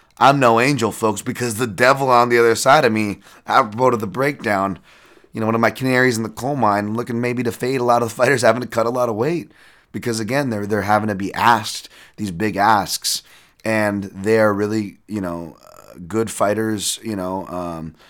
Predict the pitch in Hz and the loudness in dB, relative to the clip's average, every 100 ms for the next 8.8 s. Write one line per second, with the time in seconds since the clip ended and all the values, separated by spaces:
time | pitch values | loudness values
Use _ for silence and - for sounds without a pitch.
0 | _ _ _ - 117 104 110 107 113 104 | _ _ _ -4 -4 -4 -8 -6 -4 0
1 | 107 104 104 98 - 107 85 - 113 107 | 0 0 -4 -6 -6 -8 -6 -6 -4 -4
2 | 104 98 80 87 98 98 101 101 98 95 | -4 -6 -4 0 2 2 -2 -4 -6 -8
3 | - 80 60 90 85 90 98 80 107 104 | -12 -16 -14 -12 -10 -8 -10 -8 -6 -4
4 | 98 107 95 101 98 90 98 95 95 92 | -4 -4 -4 -6 -6 -6 -6 -4 -4 -6
5 | - - _ _ 92 92 82 - 101 - | -10 -20 _ _ -10 -8 -6 -4 -4 -4
6 | 104 95 87 - 87 90 85 90 92 92 | -2 -2 -6 -12 -8 -8 -8 -12 -10 -8
7 | 87 92 98 92 107 - 90 87 - _ | -8 -6 -4 -4 -6 -6 -10 -10 -14 _
8 | - - _ - 104 101 90 | -20 -20 _ -4 -2 -2 -4